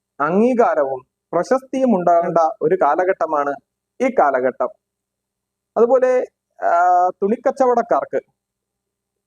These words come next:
അനുകൂലമായ ഒരു കാലഘട്ടമാണ്. പിന്നെ പുതുതായി, ആ, തുണിക്കച്ചവടം മുതലായ കച്ചവടങ്ങൾ ചെയ്യുവാനും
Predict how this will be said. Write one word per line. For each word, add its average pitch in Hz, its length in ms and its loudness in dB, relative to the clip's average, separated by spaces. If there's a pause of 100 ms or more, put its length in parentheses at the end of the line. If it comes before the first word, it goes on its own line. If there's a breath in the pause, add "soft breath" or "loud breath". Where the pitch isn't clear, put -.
അനുകൂലമായ 214 640 2 (460)
ഒരു 180 200 0
കാലഘട്ടമാണ്. 156 720 -2 (1200)
പിന്നെ 190 220 0 (220)
പുതുതായി, 214 540 0 (540)
ആ, 170 120 -2 (240)
തുണിക്കച്ചവടം 190 680 0 (640)
മുതലായ 185 440 2 (140)
കച്ചവടങ്ങൾ 180 520 -2 (100)
ചെയ്യുവാനും 151 480 0